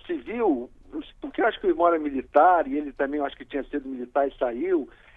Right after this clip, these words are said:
ele, então, naquela passeata militar, vamos chamar assim, né? Que houve no dia quinze de novembro no Rio, ele participou também e gri-, gritou, "Viva a República", aquela história toda, entendeu?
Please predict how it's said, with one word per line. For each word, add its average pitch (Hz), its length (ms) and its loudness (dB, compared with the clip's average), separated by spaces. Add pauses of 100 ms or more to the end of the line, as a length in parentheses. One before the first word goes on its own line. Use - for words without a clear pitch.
(120)
ele, 240 300 6
então, 220 520 0 (200)
naquela 180 500 4
passeata 170 800 2
militar, 139 460 -2
vamos 131 220 -8
chamar 123 360 -8
assim, 160 320 -8
né? 180 240 -4 (300)
Que 151 80 0
houve 165 180 2
no 151 120 0
dia 143 160 2
quinze 208 300 -6
de 170 80 -2
novembro 147 340 2
no 139 160 -4
Rio, 208 180 -8
ele 269 400 2
participou 185 680 0
também 156 580 -4 (360)
e 185 640 -8
gri-, 190 220 2 (240)
gritou, 180 560 6
"Viva 185 280 2
a - 20 4
República", 170 640 0
aquela 220 240 0
história 233 360 2
toda, 147 340 -2
entendeu? 151 460 -2